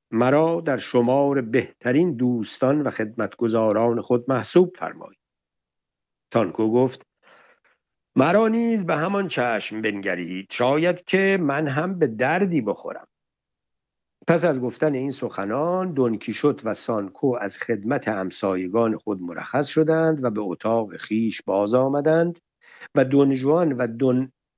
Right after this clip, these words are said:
ژرونیمو را از اینکه پهلوان ترکیبی از عقل و جنون بود، مات و متحیر به جا گذاشت. از این گذشته،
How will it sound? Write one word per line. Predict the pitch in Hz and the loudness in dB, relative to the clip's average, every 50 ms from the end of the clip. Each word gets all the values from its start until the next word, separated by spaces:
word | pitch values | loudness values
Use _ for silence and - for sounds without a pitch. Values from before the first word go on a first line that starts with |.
| - | -4
ژرونیمو | 117 113 123 120 117 117 117 120 120 120 117 131 160 175 | 0 4 4 6 6 4 4 2 0 2 2 4 4 4
را | 156 127 110 113 | 2 0 -2 -2
از | - 113 110 113 135 147 | -4 -6 -6 -6 -4 -4
اینکه | 160 165 147 - 135 120 - - | -2 -2 -2 -2 -4 -6 -6 -6
پهلوان | - 117 113 98 101 113 117 117 110 117 147 156 147 131 107 - | -6 -4 -4 -2 -2 -2 0 0 0 0 0 0 0 -2 -4 -4
ترکیبی | - 113 113 110 110 107 - - 165 160 - 143 123 120 120 120 | -4 -4 -2 -2 -4 -6 -8 -12 -12 -12 -10 -8 -4 0 0 0
از | 110 104 107 | 0 -2 -4
عقل | - - 135 151 160 143 135 120 113 | -6 -2 -2 0 0 0 0 0 0
و | 107 | 0
جنون | 101 101 110 107 107 107 110 110 107 | -2 -2 -2 -2 0 0 0 0 0
بود، | 117 151 196 220 233 226 _ _ _ _ _ _ _ _ _ _ _ _ - | 4 4 4 4 4 0 _ _ _ _ _ _ _ _ _ _ _ _ 0
مات | 110 113 151 175 180 170 160 123 - - | 2 4 4 6 6 4 4 2 0 -4
و | 120 | -6
متحیر | 113 110 110 - 107 98 92 104 104 101 98 107 123 127 120 | -6 -6 -6 -6 -6 -6 -4 -4 -4 -4 -4 -2 -2 -2 -2
به | 117 110 101 107 | -4 -6 -6 -6
جا | 107 110 104 98 85 | -4 -4 -6 -6 -8
گذاشت. | - - - - 73 67 - - - _ _ _ _ _ _ _ _ _ _ _ _ _ - | -12 -16 -20 -20 -20 -20 -20 -20 -20 _ _ _ _ _ _ _ _ _ _ _ _ _ 0
از | 151 151 165 | 0 2 4
این | 233 220 | 4 2
گذشته، | 160 123 104 98 82 - - - 82 78 | 2 0 -2 -4 -6 -10 -10 -14 -14 -16